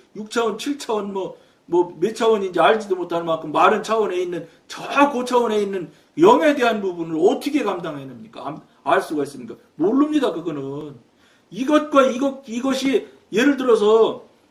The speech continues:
저, 저, 뭐, 일, 뭐, 구하고 십이라고 칩시다. 요게 칸이 한 칸일 것 같지만은 절대 넘어가지 못할 수 있는, 못할,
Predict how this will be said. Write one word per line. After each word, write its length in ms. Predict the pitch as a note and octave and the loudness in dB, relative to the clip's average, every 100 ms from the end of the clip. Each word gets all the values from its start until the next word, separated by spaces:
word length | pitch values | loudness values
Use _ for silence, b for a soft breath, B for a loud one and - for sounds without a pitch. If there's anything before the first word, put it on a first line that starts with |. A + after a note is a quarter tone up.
| _ | _
저, 220 | F#3+ F#3 | 2 4
저, 360 | F3 E3 D3+ - - _ - - | 2 -2 -2 -8 -14 _ -20 -8
뭐, 320 | E3 D#3+ - | -4 -4 -2
일, 260 | G#3 C#4 - - | 0 0 0 -6
뭐, 160 | F#3+ D3+ - | -4 -4 -6
구하고 440 | - C4 D4 C#4 | 2 8 8 8
십이라고 520 | B3 - E4+ E4+ A#3+ F#3+ | 2 -2 2 2 2 -2
칩시다. 640 | A3 - G3+ D#3+ D3 C#3 - _ _ _ _ - | -10 -12 -6 -4 -6 -10 -20 _ _ _ _ -10
요게 240 | B3+ C#4+ | -4 -4
칸이 300 | - E4+ F4 | 4 6 8
한 180 | D4 D4+ | 6 2
칸일 300 | C#4+ C#4+ C4+ | 2 0 -2
것 120 | B3+ | -6
같지만은 680 | A#3 A3 A3 G#3 A#3 C4+ E3+ b b - | -4 -4 -2 -2 0 0 -2 b b 0
절대 400 | - E4 F4 D#4 | 4 6 4 2
넘어가지 460 | A#3+ C#4+ C#4 C4+ | 4 6 6 6
못할 340 | G#3 G#3+ G#3 F#3+ | 2 -2 0 -2
수 100 | G3+ | -6
있는, 140 | E3 | -8
못할, 340 | E3+ G3 F3+ | -4 -4 -4